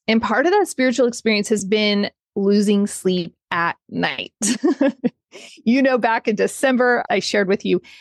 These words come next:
how I had a lot of sleepless nights in December. I was very stressed and I was wrestling and I could not sleep. And in the midst of not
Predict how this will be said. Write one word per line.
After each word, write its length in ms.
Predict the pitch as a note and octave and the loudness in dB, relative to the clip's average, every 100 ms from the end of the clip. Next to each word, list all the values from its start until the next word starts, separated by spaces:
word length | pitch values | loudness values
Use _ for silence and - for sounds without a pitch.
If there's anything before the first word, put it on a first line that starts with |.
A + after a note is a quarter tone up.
| _ | _
how 520 | - G#3 F#3+ F#3 F3+ - | -4 2 4 4 2 -2
I 160 | - F#3 | -4 -4
had 380 | F#3 G3+ G3+ - | -2 -2 -2 -2
a 80 | F#3+ | -2
lot 280 | F3+ F#3 G3 | 2 2 0
of 80 | G#3 | -2
sleepless 460 | - F#3+ - - | -6 -6 -6 -2
nights 260 | F3+ E3+ - | 0 -2 -2
in 80 | F3 | -2
December. 520 | E3+ - - - - | 0 0 0 -2 -2
I 100 | F#3 | -2
was 180 | F#3 F#3 | 0 0
very 240 | F#3+ F#3 F3+ | 0 0 -2
stressed 720 | - - A3+ C#4 C#4+ - - | -6 -2 0 0 -2 -6 -2
and 320 | F#3 F#3 - - | -2 -2 -4 -2
I 80 | |
was 180 | G3 F#3+ | 0 -2
wrestling 960 | F#3 G3 A3 A3+ C#4+ - A#3 A3 F3+ - | -2 -2 0 0 0 -2 0 0 0 -2
and 120 | - F3+ | -2 -2
I 80 | |
could 280 | - - C4+ | -4 -4 0
not 240 | C4 - - | 0 -2 -6
sleep. 380 | - A3+ - _ _ - | -4 -2 -4 _ _ -2
And 140 | A#3+ | -2
in 200 | - B3+ | 0 0
the 60 | C4+ | 2
midst 280 | D4 C#4+ - | 0 -2 -2
of 200 | G#3+ G#3 | -4 -4
not 520 | G#3 G#3 A3 A3+ C4 | -2 0 0 0 -2